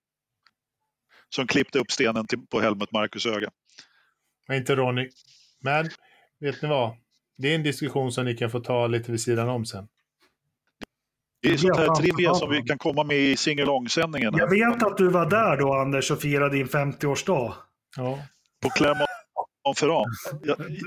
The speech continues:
Speaker 3: Ja,
Speaker 1: jag,
Speaker 3: du
Speaker 1: jag,
Speaker 3: och Ternström.
Speaker 1: alltså, kan vi inte åka, alltså, det är lite synd att Frankrike är borta, liksom.
Speaker 2: Men
Speaker 1: Annars
Speaker 3: Vad
Speaker 1: kan vi
Speaker 3: heter
Speaker 1: få
Speaker 3: den där
Speaker 1: resa.
Speaker 3: banan som var en trekant i Frankrike?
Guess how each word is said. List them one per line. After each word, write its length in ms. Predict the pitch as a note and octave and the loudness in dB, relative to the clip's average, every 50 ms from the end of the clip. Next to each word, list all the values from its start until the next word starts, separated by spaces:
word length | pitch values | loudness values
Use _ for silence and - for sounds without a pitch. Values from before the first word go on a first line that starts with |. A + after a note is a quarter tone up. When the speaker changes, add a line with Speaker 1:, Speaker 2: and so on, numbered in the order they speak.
| - - | -10 -8
Speaker 3:
Ja, 100 | D3+ - | -4 -2
Speaker 1:
jag, 300 | - F3 F3 F3+ F3 F#3+ | 0 2 4 4 4 4
Speaker 3:
du 200 | F3+ F3+ F3 E3 | 4 4 4 4
Speaker 1:
jag, 220 | E3 D#3+ D3+ D3+ D3 | 4 4 2 2 0
Speaker 3:
och 140 | D3 C#3+ | -2 -2
Ternström. 720 | - E3 D#3+ D#3 D#3 D3+ D#3 - D#3 D3 C3+ C3 C3 A#2+ - - _ _ _ - - _ _ _ _ _ _ _ _ _ _ _ _ _ _ _ _ _ - | -2 0 2 2 2 0 -2 -2 0 0 0 0 -2 -6 -10 -14 _ _ _ -20 -20 _ _ _ _ _ _ _ _ _ _ _ _ _ _ _ _ _ -4
Speaker 1:
alltså, 160 | C#3+ B2+ - | -2 -2 0
kan 140 | - E3+ E3 | 0 0 0
vi 60 | D#3+ | 0
inte 160 | D3 - - | 0 0 0
åka, 220 | G#3+ A3 - C3+ D#3+ - - - F#3 F3+ F#3+ - F#3 F#3+ E3 - - - - | 0 0 0 -2 -2 -6 -4 0 0 0 0 0 -4 -6 -8 -10 -10 -4 -2
alltså, 180 | D#3+ C#3 - E3+ | -2 0 2 2
det 100 | C#3+ F3 | 2 4
är 40 | G#3+ | 4
lite 160 | A#3+ A3+ - | 2 2 2
synd 180 | - E3+ G#3+ A#3+ | 0 0 0 0
att 100 | - - | 0 0
Frankrike 400 | D3+ D#3+ D#3 C#3 - C3+ C3+ C#3+ | 0 0 0 -2 -4 -2 0 0
är 20 | |
borta, 1040 | C#3 D#3 - _ _ _ _ _ _ _ _ _ _ _ _ - - - - D4 | 0 -2 -6 _ _ _ _ _ _ _ _ _ _ _ _ -20 -20 -6 -2 0
liksom. 300 | - G#2+ - - A#3+ A3 - _ _ _ _ _ _ _ _ _ _ _ _ _ - - _ _ _ | 0 0 0 -4 -6 -8 -10 _ _ _ _ _ _ _ _ _ _ _ _ _ -20 -20 _ _ _
Speaker 2:
Men 100 | - E3 | -2 0
Speaker 1:
Annars 120 | - E3+ F3+ | 0 2 2
Speaker 3:
Vad 60 | E3 | 2
Speaker 1:
kan 80 | E3 E3+ | 2 4
vi 60 | F#3 | 4
Speaker 3:
heter 140 | A#3+ G#3+ G3 | 4 2 4
Speaker 1:
få 60 | - | 4
Speaker 3:
den 120 | A#3+ A#3 | 4 4
där 100 | A#3 A#3+ | 4 4
Speaker 1:
resa. 220 | A#3 F3+ A#3+ A#3+ A#3+ | 4 4 4 4 4
Speaker 3:
banan 200 | A#3 A#3+ A#3+ A#3+ | 4 4 4 2
som 120 | A#3 A3+ | 0 0
var 120 | G#3+ A3 A3 | 0 0 0
en 160 | G#3+ G#3 G#3+ | 0 -2 -4
trekant 760 | - G3 A#3 A#3 A3+ G3 - - - - C4+ B3+ G#3+ - - | -2 -2 0 0 0 0 -2 -4 -6 -4 -2 -2 -2 -2 -4
i 80 | C3 A#2+ | -6 -6
Frankrike? 600 | - C3+ B2+ B2 A#2 - A#2+ A#2 - A#2 A#2 | -4 -6 -6 -6 -6 -6 -8 -8 -8 -8 -10